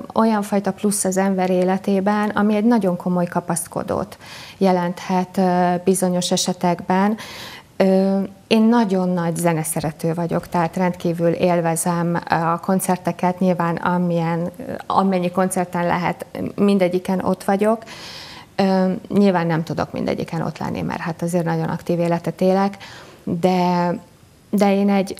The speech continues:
én egy nagyon zeneszerető ember vagyok, és néha azt kell mondjam, hogy, ö,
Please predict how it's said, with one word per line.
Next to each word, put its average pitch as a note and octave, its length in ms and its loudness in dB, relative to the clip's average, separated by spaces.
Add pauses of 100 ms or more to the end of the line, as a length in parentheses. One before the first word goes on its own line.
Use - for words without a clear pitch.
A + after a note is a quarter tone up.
én G3+ 140 4
egy G3+ 100 6
nagyon F3+ 600 2
zeneszerető F#3+ 800 2
ember F3+ 380 2
vagyok, G#3 400 0
és G3 220 2
néha A3 500 4
azt G3+ 200 -2
kell F3+ 200 0
mondjam, G#3+ 580 4
hogy, F#3 460 2
ö, F#3 200 4